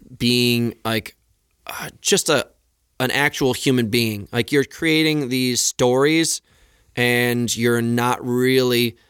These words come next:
identifying with that 'cause you're just doing it in the moment and then writing a quick story and then going back to your regular life. Like, "Well, what the fuck am I gonna post today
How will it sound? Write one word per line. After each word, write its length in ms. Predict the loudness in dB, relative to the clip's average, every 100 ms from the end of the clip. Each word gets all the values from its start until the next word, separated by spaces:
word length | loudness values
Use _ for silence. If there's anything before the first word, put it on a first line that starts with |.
| _
identifying 680 | -4 0 0 0 -2 -2 -2
with 120 | -2
that 280 | 0 0 0
'cause 140 | -4
you're 80 | -2
just 180 | -2 0
doing 220 | 2 2
it 80 | 0
in 80 | 0
the 80 | 0
moment 300 | 0 0 -2
and 60 |
then 80 | 0
writing 280 | 0 0 -2
a 60 |
quick 240 | -2 -4 -2
story 340 | -2 0 2
and 100 | 0
then 100 | -2
going 220 | -2 -2
back 200 | 0 -2
to 60 | -2
your 80 | -2
regular 280 | 0 0 0
life. 200 | 0 -2
Like, 160 | -8
"Well, 100 | -8
what 160 | -6 -4
the 60 | -4
fuck 240 | -4 -4
am 60 | -2
I 80 | -2
gonna 160 | -2
post 380 | -2 0 0 -2
today 520 | -2 0 2 0 -2